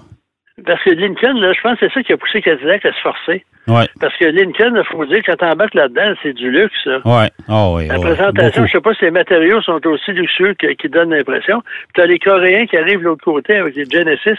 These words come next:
Speaker 2: C'est
Speaker 1: dingue.
Speaker 2: ça. Fait
Speaker 1: C'est,
Speaker 2: qu'il
Speaker 1: puis même l'intérieur, là, même le Kia, là, euh, leur, leur, euh,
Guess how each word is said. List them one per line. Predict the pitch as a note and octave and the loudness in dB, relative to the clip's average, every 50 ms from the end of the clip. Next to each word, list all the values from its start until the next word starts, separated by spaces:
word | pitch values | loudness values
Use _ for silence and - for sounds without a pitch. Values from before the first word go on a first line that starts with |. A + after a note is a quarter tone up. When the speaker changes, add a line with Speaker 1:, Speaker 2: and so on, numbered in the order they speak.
| - - | -4 -4
Speaker 2:
C'est | D#3 C#3 | -2 0
Speaker 1:
dingue. | B2+ A#2+ | 2 2
Speaker 2:
ça. | G#2 - - C3 A2 - - - - - - - _ _ _ _ | 2 4 2 2 0 0 -6 -14 -20 -20 -20 -20 _ _ _ _
Fait | A2 | -8
Speaker 1:
C'est, | G2+ - - - | -6 -2 -2 -2
Speaker 2:
qu'il | G#2+ F#2 | 0 0
Speaker 1:
puis | - D#3+ | -2 -2
même | D#3 F3+ A3 A#3+ G#3+ | 0 2 2 2 2
l'intérieur, | F#3+ F3 D#3+ - F3 D#3 D3 D3 D3+ F#3 G#3+ G#3 | 2 0 2 2 2 2 4 2 2 2 2 2
là, | F3 D#3 D#3 D3+ | 2 2 2 2
même | D3 E3+ G3 G3+ | 2 0 -2 -2
le | F3 D#3+ | -2 -4
Kia, | - - - D3+ C#3+ D#3 F3+ G3+ F#3+ | -6 -6 -6 -2 0 2 2 2 2
là, | E3+ D#3 | 2 4
euh, | D#3 D3+ C#3+ - C#3 C3 B2+ A2+ - _ - - - _ _ - | 4 4 4 2 2 2 0 -2 -4 _ -20 -20 -20 _ _ 0
leur, | D3 D3 D3 C#3+ C#3+ C#3 | 2 2 4 4 2 2
leur, | C#3 C#3+ C#3 C3 | 2 0 0 0
euh, | B2+ B2 B2 C3 C3 C3 C3 B2 A#2+ A#2+ A#2 A#2 A#2 A2+ A2+ A2+ - - | -2 -2 0 2 2 2 4 2 2 2 0 0 0 0 -2 -2 -2 -4